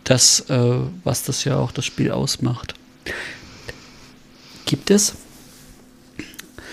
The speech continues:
gibt es bestimmte Skills, die, äh, außer dem wirklich, wirklich, wirklich, was eine sehr, sehr schöne Adaption eines Nordic Lab,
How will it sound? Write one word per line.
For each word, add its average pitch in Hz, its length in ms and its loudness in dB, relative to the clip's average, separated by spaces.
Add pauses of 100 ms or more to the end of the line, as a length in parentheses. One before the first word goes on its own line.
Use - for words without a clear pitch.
(280)
gibt - 240 -2
es 151 100 0
bestimmte 131 960 2
Skills, - 800 2
die, - 340 -6
äh, 82 240 -2
außer 160 400 4
dem 123 240 4
wirklich, 151 400 2
wirklich, 131 360 -2
wirklich, 151 380 6
was 127 160 4
eine 120 180 4
sehr, 143 220 4
sehr 185 80 4
schöne 139 560 4
Adaption 143 640 2
eines 120 520 -2
Nordic 135 460 4
Lab, 143 400 2